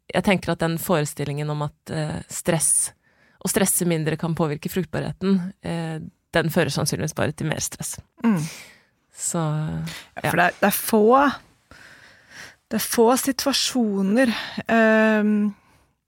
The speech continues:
Speaker 2: i en persons liv som man kan se tilbake på og tenke, «Fy fader, det var så dritt for deg. Dette
Speaker 1: Mm.
Speaker 2: ser jeg nå.»
Speaker 1: Mm.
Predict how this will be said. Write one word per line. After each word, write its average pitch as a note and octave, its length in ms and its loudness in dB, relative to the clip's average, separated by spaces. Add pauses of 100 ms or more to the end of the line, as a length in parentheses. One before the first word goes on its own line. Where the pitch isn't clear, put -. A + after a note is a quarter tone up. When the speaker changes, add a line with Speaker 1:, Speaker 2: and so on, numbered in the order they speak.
(240)
Speaker 2:
i G#3+ 160 2
en G#3 120 2
persons G3 500 -2
liv G3+ 420 0 (840)
som G#3+ 160 2
man G#3 140 4
kan A3+ 140 2
se F#3+ 200 0
tilbake F3 760 -2
på A#3+ 240 2 (920)
og - 160 -6
tenke, F#3 420 0
«Fy G3 180 -4
fader, F3 540 -4
det D#3+ 180 -2
var D#3+ 120 -2
så E3 320 -2 (400)
dritt - 260 -8
for - 160 0
deg. F3+ 220 2 (200)
Dette F3 180 4
Speaker 1:
Mm. - 20 6
Speaker 2:
ser F3+ 360 0
jeg F3+ 160 2
nå.» G3+ 300 2 (240)
Speaker 1:
Mm. E3+ 160 2